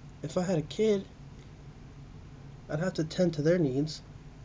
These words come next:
or put a phone or tablet in front of their face and let that thing raise them, so they can just leave me the fuck alone so I can do this stuff.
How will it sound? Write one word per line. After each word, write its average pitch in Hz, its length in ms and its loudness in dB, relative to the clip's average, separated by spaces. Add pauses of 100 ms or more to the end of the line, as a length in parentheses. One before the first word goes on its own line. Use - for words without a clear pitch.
(720)
or 143 320 8 (2000)
put 175 200 8
a 135 240 6
phone 160 340 6
or 123 120 6 (240)
tablet 156 380 4
in 123 60 -4
front 131 220 2
of 127 60 8
their 123 100 6
face 139 400 4
and 110 160 -2 (460)
let 147 200 2
that 156 220 2
thing 131 200 2
raise 117 260 0
them, 127 280 0 (680)
so - 160 2
they 131 160 2
can 143 140 2
just 127 160 0
leave 131 180 0
me 156 120 10
the 156 80 6
fuck 123 220 0
alone 123 260 2
so 123 120 0
I 113 40 -2
can 117 160 -2
do 151 180 6
this 127 200 2
stuff. 117 360 -2